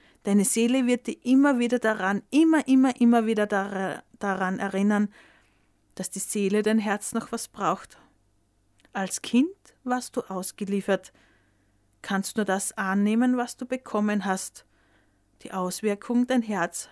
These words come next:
hat sich verschlossen. Als Erwachsener jetzt, in diesem Leben, in Hier und Jetzt, kann ich selbst Verantwortung übernehmen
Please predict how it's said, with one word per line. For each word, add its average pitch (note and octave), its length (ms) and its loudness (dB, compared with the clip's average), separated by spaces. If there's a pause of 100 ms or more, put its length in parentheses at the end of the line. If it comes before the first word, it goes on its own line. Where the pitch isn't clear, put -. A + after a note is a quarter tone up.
hat - 180 -8
sich - 180 -10
verschlossen. G3+ 680 -6 (880)
Als G3 220 2
Erwachsener F3+ 680 -4
jetzt, G#3+ 680 -4
in A3 280 0
diesem - 420 -2
Leben, B3+ 360 -2
in G#3 60 0
Hier B3 260 -2
und A#3 140 0
Jetzt, G3+ 340 -6
kann A3 160 -2
ich A#3 100 -4
selbst - 420 -8
Verantwortung F#3+ 720 -4
übernehmen G3 580 0